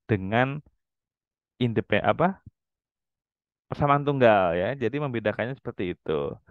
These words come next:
Kalau di persamaan tunggal, kalau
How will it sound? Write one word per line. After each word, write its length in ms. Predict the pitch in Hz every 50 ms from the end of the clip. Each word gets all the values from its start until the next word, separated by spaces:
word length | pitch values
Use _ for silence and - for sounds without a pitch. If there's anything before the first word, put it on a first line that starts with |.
| _ _ _ _ _ _
Kalau 320 | - 147 170 180 180 170
di 160 | 147 135 127
persamaan 560 | - 135 - - 127 120 120 117 117 117 113 -
tunggal, 560 | 143 147 160 147 104 90 92 107 131 147 - -
kalau 400 | - - 113 110 110 110 107 -